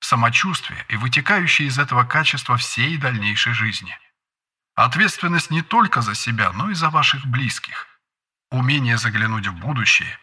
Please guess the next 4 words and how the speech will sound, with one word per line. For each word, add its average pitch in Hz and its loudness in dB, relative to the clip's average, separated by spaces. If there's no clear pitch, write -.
и 131 2
умение 156 0
просчитывать 104 2
перспективу. - -4